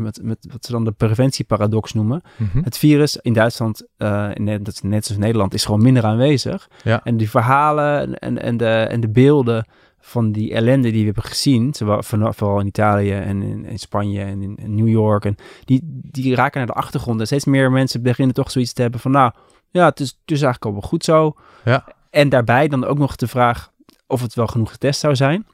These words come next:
Speaker 2: Ja.
Speaker 1: Eh, dus dat, eh,
Speaker 2: Ja, zoiets
Speaker 1: dat is
Speaker 2: van
Speaker 1: een gek, gek fenomeen.
Speaker 2: Ja, als je elke dag beelden ziet van volstromende I C's, dan denk je van, oh mijn hemel, laat het
Speaker 1: Ja.
Speaker 2: vaccin snel komen. En zodra je dat niet meer ziet en je ziet mensen weer op straat, eh, in het park,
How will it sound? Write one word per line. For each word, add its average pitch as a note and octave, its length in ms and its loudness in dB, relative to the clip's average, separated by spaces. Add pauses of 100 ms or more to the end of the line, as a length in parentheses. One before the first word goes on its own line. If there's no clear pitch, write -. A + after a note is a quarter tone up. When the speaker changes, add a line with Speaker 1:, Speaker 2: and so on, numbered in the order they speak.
(140)
Speaker 2:
Ja. B2 200 0 (400)
Speaker 1:
Eh, A2+ 280 0
dus A#2+ 160 -2
dat, - 280 0 (260)
eh, C3 100 2
Speaker 2:
Ja, A2+ 380 4
zoiets D3 180 4
Speaker 1:
dat D3 120 0
is F#3 100 4
Speaker 2:
van F#3+ 100 2
Speaker 1:
een F#3+ 60 0
gek, - 280 -2
gek - 160 -4
fenomeen. C3 580 0
Speaker 2:
Ja, C3 80 0
als G#2 120 0
je A#2 80 -4
elke B2+ 280 2
dag A2+ 240 2
beelden A#2+ 300 2
ziet A#2 160 -2
van A2+ 140 -4
volstromende A#2 720 0
I - 60 -2
C's, C3+ 440 0
dan A#2 160 -2
denk A#2 200 0
je A2+ 80 -2
van, A2+ 160 0
oh A2 200 6
mijn G2+ 160 4
hemel, G#2 260 2
laat G#2 140 0
het G#2+ 100 -2
Speaker 1:
Ja. C3+ 60 2
Speaker 2:
vaccin B2 240 0
snel G#2+ 180 -2
komen. C3+ 400 0
En A2+ 140 -2
zodra A#2 320 0
je A#2 80 2
dat A2+ 140 -2
niet B2+ 160 -4
meer C3 140 0
ziet - 400 -6
en G#2+ 220 -2
je G#2+ 80 0
ziet G#2+ 160 -2
mensen G#2+ 300 0
weer G#2+ 100 0
op G2+ 100 -4
straat, G#2+ 420 -2
eh, G#2+ 140 -2
in G#2 80 -2
het G#2 100 -4
park, A#2 260 2